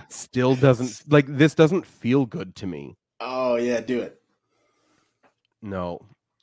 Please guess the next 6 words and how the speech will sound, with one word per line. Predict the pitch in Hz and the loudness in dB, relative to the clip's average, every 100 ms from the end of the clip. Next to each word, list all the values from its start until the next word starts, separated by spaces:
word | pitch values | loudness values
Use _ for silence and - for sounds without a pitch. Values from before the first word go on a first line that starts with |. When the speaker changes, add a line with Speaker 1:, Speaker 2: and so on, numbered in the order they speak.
| - | -18
Speaker 2:
<laughs> | 143 554 - - 740 659 622 605 _ _ _ _ _ _ _ _ - - - _ _ _ _ _ _ _ _ - | -18 -18 -20 -18 -16 -16 -18 _ _ _ _ _ _ _ _ _ -20 -20 -20 _ _ _ _ _ _ _ _ -20
Speaker 1:
Um, | 87 90 87 90 87 82 - _ _ _ _ _ _ _ _ _ _ _ _ _ _ _ | -18 -16 -14 -12 -12 -14 -16 _ _ _ _ _ _ _ _ _ _ _ _ _ _ _
I'm | 110 120 127 | -4 -2 0
gonna | 156 156 117 - - - | 0 0 0 -6 -20 -10
take | - 110 104 - _ | 0 0 0 -8 _
th-, | 92 | -20